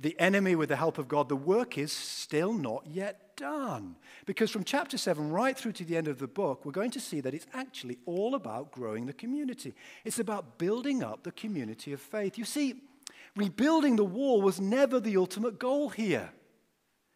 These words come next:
Don't be distracted by this project that Nehemiah has been leading, uh, that is set before us. The people, you see, are the ultimate concern.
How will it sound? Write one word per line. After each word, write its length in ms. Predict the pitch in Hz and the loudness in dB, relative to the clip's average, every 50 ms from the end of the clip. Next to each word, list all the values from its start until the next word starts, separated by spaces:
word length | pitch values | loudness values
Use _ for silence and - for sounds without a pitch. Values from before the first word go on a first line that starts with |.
| _ _ _ _ _ _ - - 285 247 | _ _ _ _ _ _ -10 -8 0 6
Don't 180 | 214 277 294 285 | 8 8 8 8
be 60 | 330 | 4
distracted 600 | 294 269 - - - 277 269 233 190 - 214 170 | 2 0 0 2 4 6 6 6 4 0 0 4
by 140 | 190 180 185 | 4 4 6
this 160 | 185 185 - | 4 0 -4
project 480 | - - 233 254 240 185 170 185 175 | -4 0 2 2 2 4 2 0 0
that 140 | 170 165 165 | 0 -2 -2
Nehemiah 420 | 165 160 175 185 180 170 143 131 131 | 0 0 0 0 2 2 2 4 4
has 140 | 143 147 | 2 2
been 260 | 165 180 175 180 185 185 | 0 -2 -2 0 0 -2
leading, 340 | 220 240 240 226 196 135 - - - - - | -2 -2 0 0 0 -2 -2 -6 -14 -14 -12
uh, 80 | - 190 | -8 -2
that 140 | 175 196 180 | 0 2 2
is 120 | 180 180 | 2 0
set 160 | - - 190 185 | -2 -4 -4 -6
before 260 | 190 - - 254 233 | -6 -4 -2 0 0
us. 80 | 165 - - - - | -2 -2 -6 -6 -4
The 80 | 220 | -4
people, 480 | - - - - 294 311 294 - 254 233 | -4 -2 0 2 2 2 2 0 -2 -2
you 80 | 202 | -2
see, 260 | 180 - - 196 175 185 | -2 -2 0 0 0 0
are 140 | 190 165 | 0 0
the 140 | 170 165 165 | -2 0 0
ultimate 400 | 160 147 - - 156 143 143 - | -2 -2 -4 -6 -6 -6 -8 -8
concern. 680 | - 143 123 - - - 143 120 110 101 98 95 98 | -8 -8 -8 -8 -8 -6 -4 -4 -4 -4 -6 -10 -12